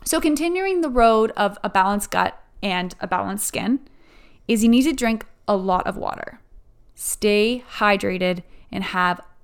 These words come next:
healthy washroom visits. You're gonna hear me say drink water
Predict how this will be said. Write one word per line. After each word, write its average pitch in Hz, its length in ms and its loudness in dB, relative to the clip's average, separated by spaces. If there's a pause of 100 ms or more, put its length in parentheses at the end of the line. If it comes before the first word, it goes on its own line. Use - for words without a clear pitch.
(140)
healthy 220 640 0 (260)
washroom 180 580 0 (240)
visits. - 720 -6 (640)
You're 185 260 -2
gonna 208 200 4
hear 269 200 6
me 254 140 4
say 196 360 2
drink 190 280 -6
water 180 500 0